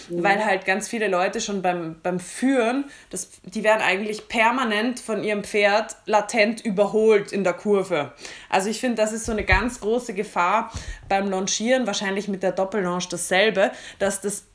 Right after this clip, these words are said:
Speaker 2: dass dieses Zirkeln um einen rum eigentlich kein kontrolliertes auf dem Zirkel gehen ist,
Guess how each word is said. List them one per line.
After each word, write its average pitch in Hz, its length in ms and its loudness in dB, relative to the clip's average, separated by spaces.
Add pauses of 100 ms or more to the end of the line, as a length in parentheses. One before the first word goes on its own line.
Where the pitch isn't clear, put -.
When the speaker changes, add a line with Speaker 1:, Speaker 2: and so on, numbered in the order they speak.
(140)
Speaker 2:
dass 214 180 0
dieses 202 400 -6
Zirkeln 302 580 2
um 196 160 -4
einen 202 220 0
rum 254 440 2 (260)
eigentlich 220 420 0
kein 202 420 0
kontrolliertes 226 760 -4
auf 185 180 -2
dem 180 180 -8
Zirkel 285 360 0
gehen 180 260 -2
ist, 285 240 -2